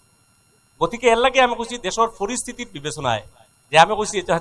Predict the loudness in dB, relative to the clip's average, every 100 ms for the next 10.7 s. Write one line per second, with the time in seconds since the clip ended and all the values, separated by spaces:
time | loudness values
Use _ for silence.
0 | 2 2 2 -4 -2 -2 2 4 2 4
1 | 4 4 0 2 2 2 0 -6 -12 -20
2 | _ _ _ _ -2 0 0 -2 -4 -2
3 | -2 -2 -4 -4 -6 -10 -10 -4 -4 -4
4 | -10 -10 -12 -12 -8 -4 -4 -6 -20 _
5 | _ _ _ _ 0 2 0 2 4 4
6 | 2 -4 -6 -4 2 4 8 6 6 6
7 | 8 8 4 -4 -2 0 0 0 -6 -6
8 | 0 0 6 8 8 6 -12 -14 -10 0
9 | 2 2 2 0 2 0 4 6 6 8
10 | 6 8 6 6 8 6